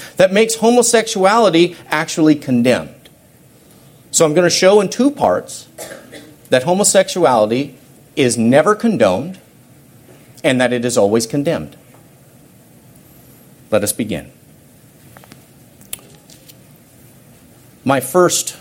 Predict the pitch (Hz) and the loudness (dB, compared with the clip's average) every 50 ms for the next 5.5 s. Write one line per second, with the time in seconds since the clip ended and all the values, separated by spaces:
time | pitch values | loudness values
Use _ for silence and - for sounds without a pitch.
0 | - - _ _ _ - 123 120 117 117 113 104 101 - - 113 98 90 90 - | -20 -20 _ _ _ -2 0 0 2 2 0 -2 -4 -2 0 2 2 2 0 -2
1 | - - 110 107 104 92 123 127 131 127 - 135 120 113 113 113 101 104 101 - | -4 -2 -2 -2 0 0 0 0 0 0 -2 -2 0 0 0 0 0 -2 -2 -2
2 | - 113 101 - - - - 131 131 131 131 131 131 131 127 123 - - - 110 | -2 -4 -4 -6 -8 -2 0 2 2 4 4 4 2 2 0 -4 -10 -14 -6 -4
3 | 110 - - - - 131 127 123 120 - 123 117 110 107 101 95 92 92 87 - | -2 -2 -2 -2 -2 -2 -2 -2 -2 -2 0 0 0 0 0 -2 -2 -2 -2 -4
4 | - 95 - - 101 95 95 90 85 90 - - 101 90 90 85 - 98 82 - | -6 -8 -6 -4 -2 -2 -2 0 -2 -4 -4 -4 -6 -6 -4 -4 -4 -4 -4 -6
5 | - - 87 80 76 73 71 - - | -8 -8 -6 -6 -6 -6 -8 -14 -18